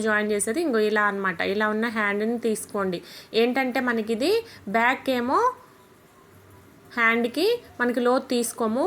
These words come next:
ఫ్రంట్ వచ్చేసి హ్యాండ్కి లోతు తీసుకుంటాం అనమాట. ఓకేనండి, ఇలా మిడిల్లో మనం టక్ ఉంటుంది కదా అక్కడ పెట్టేసి ఇలా జాయిన్ చేసేసుకోండి. ఇలా జాయిన్ చేశారనుకోండి, మనం ఏదైతే టక్స్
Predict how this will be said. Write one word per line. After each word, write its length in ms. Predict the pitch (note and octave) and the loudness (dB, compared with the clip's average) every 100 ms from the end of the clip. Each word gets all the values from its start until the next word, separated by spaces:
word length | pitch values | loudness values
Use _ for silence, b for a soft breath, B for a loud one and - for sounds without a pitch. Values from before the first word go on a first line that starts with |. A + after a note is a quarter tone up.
| F#4+ | -2
ఫ్రంట్ 320 | - B3+ C4 C#4 | 0 0 2 0
వచ్చేసి 340 | C4+ A#3+ A#3+ F4+ | 0 -2 0 0
హ్యాండ్కి 360 | C#4 A#3 A#3+ E4+ D#4+ | 2 2 0 0 2
లోతు 180 | B3 A3+ | 0 0
తీసుకుంటాం 520 | A#3 - A3+ G#3 G3 F#3+ | -2 -2 -2 0 0 0
అనమాట. 300 | F3+ F3+ E3 - - B B B - - | -2 -4 -4 -6 -8 B B B -10 -6
ఓకేనండి, 520 | A3+ A#3 A3 G#3+ A#3 G#4+ A#4 B B - | -2 0 2 0 2 0 -2 B B 0
ఇలా 120 | B3+ B3 | 2 2
మిడిల్లో 380 | A#3+ B3 B3 B3 - - | 2 2 2 0 -2 -4
మనం 180 | G#3+ A3 A3 | -2 -2 -2
టక్ 200 | G#3+ A#3+ | -4 -4
ఉంటుంది 200 | A3 A3+ | -2 0
కదా 120 | A#3 C#4+ | 2 2
అక్కడ 160 | C#4 A3 | 0 -2
పెట్టేసి 400 | G#3+ - A#3 A3+ D#4+ | -2 0 0 0 0
ఇలా 120 | A3 G#3 | 0 0
జాయిన్ 260 | G#3 G#3 A3 | 0 2 0
చేసేసుకోండి. 680 | G3+ G#3 G3 - G3 F3+ F3+ G3+ - - - - - - - - - - - - - - B B B - | 0 -2 -6 -6 -6 -4 -6 -10 -18 -20 -20 -20 -20 -20 -20 -20 -20 -20 -20 -20 -20 -20 B B B -2
ఇలా 120 | A#3+ B3 A#3 | 2 2 4
జాయిన్ 260 | A#3 B3+ B3+ | 4 4 2
చేశారనుకోండి, 760 | B3+ B3 A#3 A3+ A3+ A#3 C4+ F#4+ G#4+ - A3+ | 2 2 2 2 2 2 2 2 0 -4 -2
మనం 200 | A3+ A#3 B3 A#3 | 0 2 2 2
ఏదైతే 440 | A#3+ A#3+ A#3+ A#3 C#4 C#4+ - - | 2 2 2 2 2 2 -2 -6
టక్స్ 260 | A3 - | -6 -4